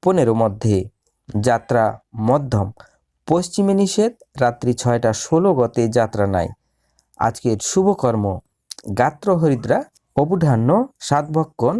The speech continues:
নামকরণ, নিক্রিয়মন, দীক্ষা, দেবগৃহ আরম্ভ, দেবগৃহ প্রবেশ,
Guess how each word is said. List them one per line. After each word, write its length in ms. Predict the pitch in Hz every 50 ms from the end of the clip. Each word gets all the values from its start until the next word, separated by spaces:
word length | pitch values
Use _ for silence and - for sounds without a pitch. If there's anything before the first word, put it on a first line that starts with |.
| 269 - -
নামকরণ, 560 | 127 117 113 113 120 - 139 123 127 151 220 254 - _ _ _ _ _ _
নিক্রিয়মন, 680 | - 143 151 151 - - 165 143 113 107 110 131 170 208 240 240 - - _ _ _ _ _ 110
দীক্ষা, 520 | 107 107 156 - - _ - 117 104 90 - 101 - _ _ _ - 107 107
দেবগৃহ 500 | 160 170 165 156 151 151 165 202 202 196 220 220 202
আরম্ভ, 280 | 175 - 117 120 117 143 185 233 269 - _ _ _ _ _ _
দেবগৃহ 560 | - 117 107 123 151 160 147 143 151 180 190 196 202
প্রবেশ, 440 | 196 - 127 120 110 113 156 214 247